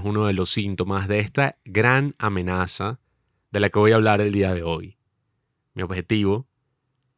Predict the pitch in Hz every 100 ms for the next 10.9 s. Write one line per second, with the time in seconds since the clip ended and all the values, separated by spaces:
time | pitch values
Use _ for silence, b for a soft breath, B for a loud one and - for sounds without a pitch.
0 | _ _ _ _ _ _ 139 131 143 113
1 | 110 110 107 - 113 120 135 139 160 160
2 | 151 139 104 98 95 117 120 117 113 90
3 | - 92 107 - 101 98 98 92 90 -
4 | 101 - _ _ _ _ _ _ _ _
5 | _ - 120 131 131 131 - 104 98 104
6 | 107 104 101 101 98 95 98 - 92 92
7 | 98 92 95 120 _ _ _ _ _ _
8 | _ _ _ _ _ _ 117 107 131 139
9 | 139 - - 107 107 110 107 107 107 -
10 | 127 135 135 139 151 165 165 165